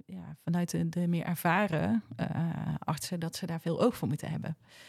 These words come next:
En wat doet dat met iemand die, ehm, die net begint als arts en die eigenlijk nog, ja, echt net uit de schoolbanken komt? Kunnen sommige dingen natuurlijk heel veel indruk maken.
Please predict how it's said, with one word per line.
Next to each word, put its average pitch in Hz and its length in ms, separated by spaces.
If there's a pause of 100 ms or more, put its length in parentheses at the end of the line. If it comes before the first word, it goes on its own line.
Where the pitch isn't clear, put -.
(260)
En 175 80
wat 170 100
doet 180 120
dat - 140
met 165 140
iemand 170 380
die, 165 200
ehm, 165 360 (880)
die 185 120
net 180 180
begint 180 320
als 160 160
arts - 300
en 170 120
die 160 120
eigenlijk 147 360
nog, - 300
ja, - 200
echt - 160
net 196 200
uit 170 140
de - 60
schoolbanken 175 540
komt? 160 340 (480)
Kunnen 185 200
sommige 180 220
dingen 165 180
natuurlijk 160 260
heel - 80
veel 160 100
indruk 151 200
maken. 151 420